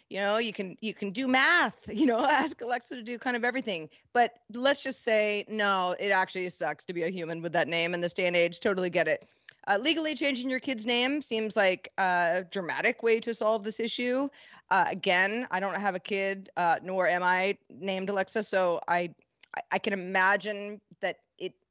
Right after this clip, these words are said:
might get pretty bad at some point. There are other wake words, though. I use Sonos, uh, to, to talk to my Amazon assistant, so I actually don't have the options to, I think it's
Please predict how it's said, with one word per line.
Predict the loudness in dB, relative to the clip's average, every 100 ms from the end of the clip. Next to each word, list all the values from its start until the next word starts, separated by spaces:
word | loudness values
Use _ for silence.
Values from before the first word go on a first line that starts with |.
| -8
might | -4 -4 0
get | 0 -2 -6
pretty | -4
bad | 2 4 4 2
at | -2
some | -6 -8
point. | -4 -4 -4 _ _ _ -6
There | -2 0
are | 0 2 2
other | 2 2
wake | 0 0
words, | -2 -4 -4
though. | -4 -4 -10 -2
I | 2
use | 4 2 0
Sonos, | 0 0 0 -2 -6 -6
uh, | 2 4 4 2 -6
to, | -4 -2 -2 -4 -10 _ _ _ -20 -18 -10
to | -8
talk | -2 0 0
to | -2 0
my | 2 2
Amazon | 2 0 -2 -2
assistant, | -2 -4 -6 -6 -2
so | 2 2 0 -4 -20 _
I | 2 4
actually | 4 0 -6 -4 -4 -6 -12 -6
don't | -4 -4
have | -2 0 2
the | 2
options | 0 -2 -10 -6
to, | -2
I | -2
think | -2 -6
it's | -6